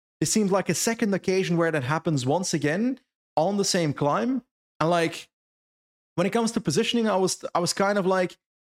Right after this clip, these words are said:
if he's badly positioned the first time around, is he really gonna be badly positioned the second time around? I was, like, thinking that way, but we wouldn't know until the end of the stage if he actually has a bad day or whether he had bad positions or whether he had a certain strategy going into this climb. We don't know at this point. So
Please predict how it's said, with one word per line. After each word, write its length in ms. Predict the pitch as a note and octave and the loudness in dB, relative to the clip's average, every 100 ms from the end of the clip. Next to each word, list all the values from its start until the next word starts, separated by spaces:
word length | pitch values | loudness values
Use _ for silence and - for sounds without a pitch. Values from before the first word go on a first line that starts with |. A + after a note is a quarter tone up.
| _ | _
if 140 | E3 - | -4 0
he's 140 | F3 | -2
badly 340 | D#3 G3+ G#3+ | 0 0 0
positioned 400 | G#3+ F3 G#3+ F#3+ | 0 0 0 0
the 40 | C#3+ | -2
first 300 | - F#3+ - | 0 -2 0
time 100 | G#3+ | 0
around, 120 | G#3+ | 0
is 160 | - D3+ | -2 0
he 240 | D#3+ D3 | 0 2
really 360 | C#3+ C#3 A3+ C4+ | 2 2 2 2
gonna 180 | A3+ G3+ | 2 2
be 100 | E3 | 0
badly 340 | A#2+ D#3 A3 | 0 -2 0
positioned 360 | G#3 F3 F#3+ D#3 | 0 0 0 -2
the 40 | |
second 380 | C3+ - E3 G#3 | -2 -2 -2 -2
time 200 | G#3 A3 | 0 0
around? 380 | A3+ A#3+ C#4+ F#4+ _ _ _ | 0 0 -2 -4 _ _ _
I 60 | - | -2
was, 80 | E3 | 0
like, 160 | F3+ - | 0 0
thinking 380 | G3+ F3+ D#3+ | -2 0 0
that 240 | C3+ D#3+ G#3+ | 2 2 2
way, 320 | A#3 C4 C4 _ _ _ _ - | 2 0 -4 _ _ _ _ -4
but 100 | E3+ | 0
we 80 | F3+ | 2
wouldn't 280 | E3+ G#3 E3+ | 2 0 0
know 200 | E3 F#3 | 2 2
until 240 | D#3+ D#3+ | 0 0
the 100 | D3 | 0
end 120 | F3 | 0
of 80 | E3 | 0
the 80 | C#3+ | 0
stage 280 | - E3+ D3+ | 0 0 -2
if 100 | - | -2
he 80 | |
actually 260 | D3+ D3+ C#3+ | -2 -2 -2
has 180 | C#3+ C#3 | 0 -2
a 40 | |
bad 220 | B2+ C3 | -2 -2
day 160 | B2 D#3+ | 0 0
or 100 | A3+ | 2
whether 240 | D#3 C#3+ | 2 2
he 100 | C3+ | 2
had 200 | C#3 B2+ B2 | 2 0 -2
bad 220 | C3+ A#2+ | -4 -2
positions 460 | B2+ D3 - B3 | -2 0 0 0
or 100 | F3+ | 2
whether 200 | C3+ C#3 | 2 2
he 140 | C3+ C3 | 0 0
had 280 | C#3+ C3 - _ - | 0 -2 -4 _ -4
a 40 | |
certain 300 | C3 D3+ B2 | 0 0 -2
strategy 500 | C3 - C#3+ F3 F3 | -4 0 0 2 0
going 220 | G3 G3+ | 0 0
into 140 | G3 G3 | 0 0
this 160 | G3 | -2
climb. 380 | - G3+ G#3+ A3 - _ - | -2 0 0 -2 -4 _ -2
We 140 | D3+ E3+ | 2 4
don't 180 | F3 E3 | 2 2
know 140 | D3+ | 0
at 100 | C#3 | 0
this 180 | C#3+ - | -2 -2
point. 380 | C3 A#2+ A#2 - | -2 -2 -2 -2
So 520 | D#3+ C#3 C3 B2 | 2 4 2 0